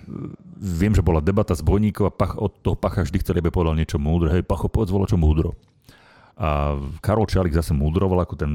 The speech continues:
ten zbojník a niečo hovoril o, o, o, o,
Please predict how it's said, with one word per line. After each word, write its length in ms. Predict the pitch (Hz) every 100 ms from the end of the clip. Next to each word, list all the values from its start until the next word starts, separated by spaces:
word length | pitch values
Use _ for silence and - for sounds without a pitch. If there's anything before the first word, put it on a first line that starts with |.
| 71 67
ten 180 | 69 78
zbojník 580 | 71 73 80 98 104 90
a 100 | 82
niečo 220 | 85 -
hovoril 320 | 78 85 87
o, 40 | 80 -
o, 100 | 85
o, 120 | 92 -
o, 100 | -